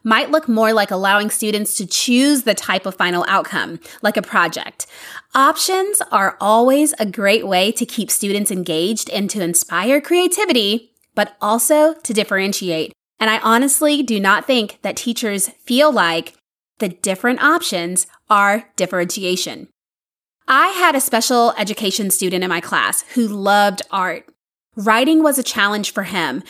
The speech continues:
but he was very expressive when it came to art. When teaching summary, I took this into account. I told my students that they were to show me their clear understanding of summary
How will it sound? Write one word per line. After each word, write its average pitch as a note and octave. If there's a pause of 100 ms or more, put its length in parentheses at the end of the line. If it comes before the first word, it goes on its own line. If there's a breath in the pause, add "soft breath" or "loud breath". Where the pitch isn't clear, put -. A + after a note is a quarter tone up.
(160 loud breath)
but A3+
he B3+
was C#4
very A3+
expressive G3 (160 loud breath)
when G3+
it F#3
came F#3+
to E3
art. F3+ (600 soft breath)
When A3+
teaching C#4+
summary, B3 (260 loud breath)
I A3
took C4
this D4+
into A3+
account. E3+ (560)
I A#3
told A#3+
my D#4
students G3 (140 loud breath)
that A3
they A#3
were D#4
to D#4
show F#3+
me G3
their F#3
clear F4+
understanding A3
of -
summary G3+